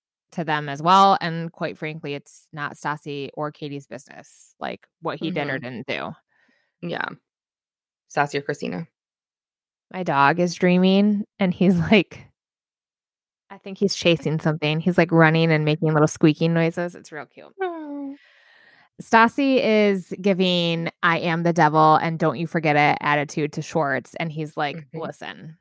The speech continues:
Speaker 1: I'm exhausted because I haven't slept." Like, him and Katie were up the night before talking, and he's like, "My nerves are shot. I really don't give a fuck what you think." He doesn't say that, but
Speaker 2: Yeah,
Speaker 1: he
Speaker 2: that's what he
Speaker 1: basically
Speaker 2: meant.
Speaker 1: says that, yeah.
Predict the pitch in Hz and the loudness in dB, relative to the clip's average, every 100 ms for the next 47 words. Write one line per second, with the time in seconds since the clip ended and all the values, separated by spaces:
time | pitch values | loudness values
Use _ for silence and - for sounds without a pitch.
0 | _ 180 180 233 233 214 208 - 214 208 | _ -2 0 4 6 6 6 2 4 4
1 | 208 190 170 160 147 160 185 185 - 202 | 2 0 -2 -4 -2 -2 -2 -6 -4 4
2 | 180 165 - - - _ _ 156 - 175 | 6 6 2 -18 -20 _ _ -12 -10 -8
3 | 175 175 180 175 175 170 156 _ _ - | -6 -4 -2 0 2 2 0 _ _ -8
4 | 170 165 - 175 175 147 151 147 139 - | -4 -4 -4 -2 2 2 0 -8 -10 -10
5 | - 151 151 143 127 135 147 185 214 220 | -10 -8 -8 -10 -12 -10 0 4 4 4
6 | 214 - 196 180 175 160 - _ 180 151 | 4 6 8 8 8 6 0 _ -8 -6
7 | 160 190 180 175 165 156 151 - 143 - | 0 4 4 2 -2 -6 -6 -6 -8 -10
8 | 143 139 139 - _ _ _ _ - 160 | -12 -14 -14 -20 _ _ _ _ -12 -10
9 | 151 151 135 127 127 - 120 113 - _ | -10 -12 -12 -10 -12 -10 -10 -10 -12 _
10 | _ _ _ _ _ 165 170 151 60 180 | _ _ _ _ _ -4 0 2 0 0
11 | 175 180 147 - - 151 135 - 85 151 | 0 0 0 -2 -6 -6 -8 -6 -8 -8
12 | - | -8